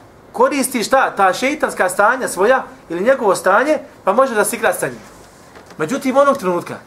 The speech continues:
kad on se vrati Allahu, gospodaru svjetova i poslaniku, sallallahu alejhi ve sellem, i pokaje se od onoga što je radio, taj nevjernik, vrati se Allahu i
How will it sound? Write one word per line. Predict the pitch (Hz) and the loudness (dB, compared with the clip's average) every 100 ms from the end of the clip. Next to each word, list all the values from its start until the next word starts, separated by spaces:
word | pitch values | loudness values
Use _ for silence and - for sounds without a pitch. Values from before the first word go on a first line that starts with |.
| - - - - - - - - - | -20 -20 -20 -20 -20 -20 -20 -18 -4
kad | 175 | 2
on | 247 247 | 2 2
se | 185 | 2
vrati | 208 160 175 | 2 2 0
Allahu, | 156 175 180 139 | 2 4 2 -2
gospodaru | 139 131 151 - | -10 -2 -2 -2
svjetova | 139 127 127 | -6 -8 -8
i | 123 | -10
poslaniku, | 131 131 151 135 | -10 -8 -10 -8
sallallahu | 127 120 127 135 123 | -8 -4 -2 -2 -2
alejhi | 117 | -12
ve | 104 | -14
sellem, | - - - - - - - - - | -16 -18 -20 -20 -20 -20 -20 -20 -12
i | 156 | -2
pokaje | 196 202 190 151 | 0 2 2 2
se | 147 | 0
od | |
onoga | 170 151 135 | -2 -2 -4
što | 139 | -4
je | 127 | -4
radio, | 123 117 104 - - - - - - - | -4 -6 -12 -20 -20 -20 -20 -20 -20 -6
taj | 139 | -4
nevjernik, | 143 127 110 135 | -4 -8 -8 0
vrati | 160 - | 0 0
se | 123 120 | -8 -10
Allahu | 113 113 110 - - - - - - - - - - - | -8 -10 -12 -20 -20 -20 -20 -20 -20 -20 -20 -20 -20 -20
i | - | -14